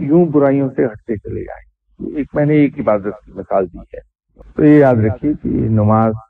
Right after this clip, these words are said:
बहुत अहम है, बुनियादी रुकन है, लेकिन इस पर निगाह जरूर रखिए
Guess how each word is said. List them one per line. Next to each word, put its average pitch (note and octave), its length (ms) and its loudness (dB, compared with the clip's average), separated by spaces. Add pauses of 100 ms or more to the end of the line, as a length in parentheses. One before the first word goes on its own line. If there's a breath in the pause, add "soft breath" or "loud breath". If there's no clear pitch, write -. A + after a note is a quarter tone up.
(100)
बहुत G#2 260 -2
अहम A2 360 -2
है, F2 120 -8
बुनियादी G#2 460 -2
रुकन - 220 -16
है, - 560 -20 (220)
लेकिन F#3 540 4
इस D3+ 120 -2
पर A#3+ 220 2
निगाह D#3+ 360 4
जरूर D3+ 360 0
रखिए - 320 -8